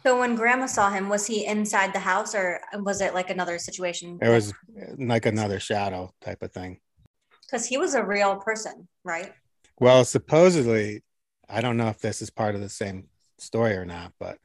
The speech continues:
Speaker 2: like, probably about a year or so later, we found out that this guy, like, if you knew the, the street that we lived on, like, all the houses were pretty similar.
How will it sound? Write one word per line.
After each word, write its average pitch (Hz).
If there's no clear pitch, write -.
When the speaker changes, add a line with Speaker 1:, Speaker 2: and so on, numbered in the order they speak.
Speaker 2:
like, 117
probably 127
about 110
a 107
year 110
or 101
so 104
later, 101
we 113
found 113
out 104
that 104
this 104
guy, 98
like, 101
if -
you 120
knew 131
the, 110
the 117
street 117
that 101
we 98
lived 101
on, 95
like, 95
all 101
the 95
houses 98
were 95
pretty 95
similar. 107